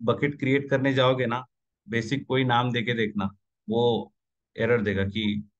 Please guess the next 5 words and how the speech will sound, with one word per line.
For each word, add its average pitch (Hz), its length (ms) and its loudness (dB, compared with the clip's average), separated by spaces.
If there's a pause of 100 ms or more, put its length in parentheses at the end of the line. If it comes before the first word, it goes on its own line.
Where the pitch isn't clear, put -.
(340)
अ, 98 80 -6 (1000)
sort 113 360 0
of 107 100 -6
ये, 113 320 0 (160)
अ, - 140 -8